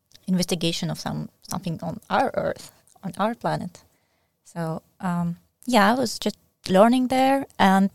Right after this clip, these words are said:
also measuring some devices that they already fabricated, designed and fabricated over there. And I got, of course, valuable, great experience there because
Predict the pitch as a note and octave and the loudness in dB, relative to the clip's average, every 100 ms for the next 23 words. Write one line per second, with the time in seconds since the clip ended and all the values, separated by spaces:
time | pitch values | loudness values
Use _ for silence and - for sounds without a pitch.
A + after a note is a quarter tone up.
0 | - _ F#3 F3+ - F3 E3+ - _ _ | -6 _ -4 -2 -2 -2 -2 -6 _ _
1 | _ _ _ _ F#3+ F#3 F3+ F3+ F#3 - | _ _ _ _ 2 4 6 4 4 -2
2 | - - F#3 G3 F3 D#3+ E3+ F3 - - | -4 2 4 4 2 2 0 -2 -2 -4
3 | E3+ _ F3 E3 E3 - _ - F3+ D#3+ | -4 _ 0 2 0 -6 _ -4 -2 0
4 | D3+ D#3 - D#3+ - D#3+ - - - _ | -2 -2 -2 -4 -6 -8 -8 -10 -14 _
5 | _ _ _ _ _ _ _ _ _ - | _ _ _ _ _ _ _ _ _ -6
6 | E3+ D#3+ D#3+ D#3+ - D#3+ E3 D3+ D#3 - | 0 0 0 -2 -2 -4 -2 -4 -4 -8
7 | - - D#3+ E3 - - - - _ _ | -6 -4 -2 -4 -6 -10 -14 -20 _ _
8 | _ - F#3+ E3+ - F3 E3+ E3+ - - | _ -8 -4 -4 -2 -2 -2 -4 -6 -6
9 | F3 E3 - D#3+ D#3+ D#3 D#3+ D#3+ _ _ | -4 -4 -4 -4 -4 -4 -6 -8 _ _
10 | _ _ _ _ _ G#3 G3+ F#3+ F#3 - | _ _ _ _ _ 2 6 6 4 -2
11 | - E3 E3 D#3+ E3+ D#3+ - E3 - | -2 0 0 2 2 2 2 2 0